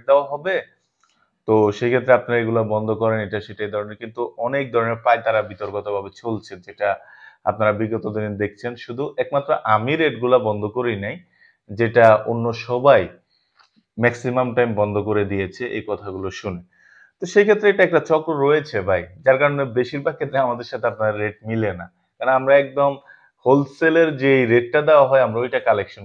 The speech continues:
করি। সেক্ষেত্রে হয় কি, আপনারা ওই যে বিভিন্ন জেলায় বিভিন্ন সিন্ডিকেটের কারণে আপনাদের সাথে রেটগুলো মিলে না। যাই হোক, এই জন্য আপনি বাচ্চা কেনার পূর্বে আপনি নিজে যাচাই বাছাই করে কিনতে হবে, এবং কিছু কিছু কোম্পানির প্যাকেটের গায়ে এমআরপি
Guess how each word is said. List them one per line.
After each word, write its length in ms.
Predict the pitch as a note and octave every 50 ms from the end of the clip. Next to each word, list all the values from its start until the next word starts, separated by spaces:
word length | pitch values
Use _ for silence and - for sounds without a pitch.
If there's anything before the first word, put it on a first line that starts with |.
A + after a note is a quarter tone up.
| F#2+ G2
করি। 160 | G2+ F#2+ F#2 F#2 -
সেক্ষেত্রে 340 | A2+ A#2 C3 C#3 C#3+ D3+ D3+ D3
হয় 160 | D3 D3 C#3+ D3
কি, 100 | - G3 B3+ _ _ _ _ _ _ _ _ _ _ _
আপনারা 440 | - G#2+ A2 A2 - B2+ B2+ B2+ C3+ C#3 C3+
ওই 60 | B2+ A#2+
যে 60 | B2+ A#2+ A2+ A#2
বিভিন্ন 300 | A#2+ A#2 A#2+ A#2+ A#2+ B2 B2 B2 B2 A#2+ A#2 A2+ G#2 G#2 G#2+
জেলায় 300 | A2+ A2+ A2+ A2+ A2 A2
বিভিন্ন 220 | A2 A2 A2 A2 A2+ A2 -
সিন্ডিকেটের 460 | A#2+ A2 G#2 G#2+ G#2+ G#2 G2+ G#2+ G#2 -
কারণে 180 | A2+ A2+ A#2+ C3
আপনাদের 280 | A#2+ - - G2+ G2 G2+
সাথে 140 | G#2 F#2+ G2+
রেটগুলো 360 | G2 G2 G2 F#2+ F#2+ G2+ F#2+ F#2+
মিলে 180 | F#2 F#2+ F#2+ F#2 F#2+
না। 60 | G2 F#2+ -
যাই 140 | C3+ C#3+ D3
হোক, 100 | D3 - - B2
এই 60 | A2+
জন্য 140 | A#2+ B2 A#2+ B2 A#2+ A#2+
আপনি 140 | - B2 A#2 A2 G#2
বাচ্চা 260 | A#2 A#2+ A#2+ - C#3 C#3
কেনার 320 | C3+ D3 C#3+ C#3+ C#3 C#3+ _
পূর্বে 280 | D#3+ D3+ C#3+ D3 E3 G3 - - _ _ _ _ _ _ _ _ -
আপনি 220 | A2 G#2+ A#2 A#2+ A#2 A2+ A#2
নিজে 240 | A#2+ A#2 A#2 B2+ C3 A#2
যাচাই 240 | A#2+ A2 A2 B2+ B2+ C3
বাছাই 220 | C#3 C#3 D3 D3 C#3+
করে 140 | D#3 D3 D3+ D3 D3+
কিনতে 260 | D#3 D#3 D3 D3+ D3+
হবে, 240 | C#3+ C#3+ C#3 D3 D3+ C#3+
এবং 100 | B2+ C3+ C3 -
কিছু 140 | C3 - C3 B2+
কিছু 140 | B2 C3 A#2+ -
কোম্পানির 340 | C3+ B2+ B2 B2+ B2 A#2+ A#2
প্যাকেটের 300 | B2 A#2 A2 A#2 A2+ A#2 A2+
গায়ে 160 | A#2+ A#2 A2+
এমআরপি 280 | A2+ A2+ A2 A2 -